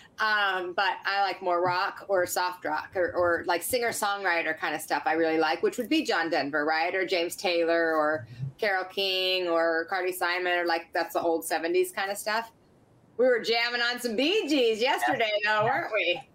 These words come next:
Speaker 2: We sure were. We sure
Speaker 1: Mm-hmm.
Speaker 2: were.
Speaker 1: Okay,
Speaker 2: That was fun.
Speaker 1: so let's hear what some of them are saying. Sting, Jack Johnson, Coldplay, uh, Eagles, Gaga,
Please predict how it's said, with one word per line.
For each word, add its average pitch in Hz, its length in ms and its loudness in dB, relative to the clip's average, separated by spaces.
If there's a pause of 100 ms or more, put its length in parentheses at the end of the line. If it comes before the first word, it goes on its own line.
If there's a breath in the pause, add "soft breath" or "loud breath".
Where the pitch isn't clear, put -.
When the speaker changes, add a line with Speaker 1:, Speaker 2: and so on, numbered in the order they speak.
Speaker 2:
We 139 100 2
sure 160 260 2
were. 135 320 0 (200)
We 135 100 2
sure 139 220 2
Speaker 1:
Mm-hmm. 127 80 2
Speaker 2:
were. - 200 -2 (840 soft breath)
Speaker 1:
Okay, 214 180 -2
Speaker 2:
That 190 160 -2
was 175 100 -10
fun. - 120 -18
Speaker 1:
so 240 400 2 (180)
let's 247 200 0
hear 269 200 2
what 254 120 -2
some 233 160 -2
of 220 60 2
them 208 100 -2
are 208 60 2
saying. 180 360 0
Sting, 269 920 0
Jack 226 400 -4
Johnson, 254 760 0
Coldplay, 247 1120 0 (760)
uh, 180 680 2 (140)
Eagles, 277 840 0
Gaga, 240 1000 0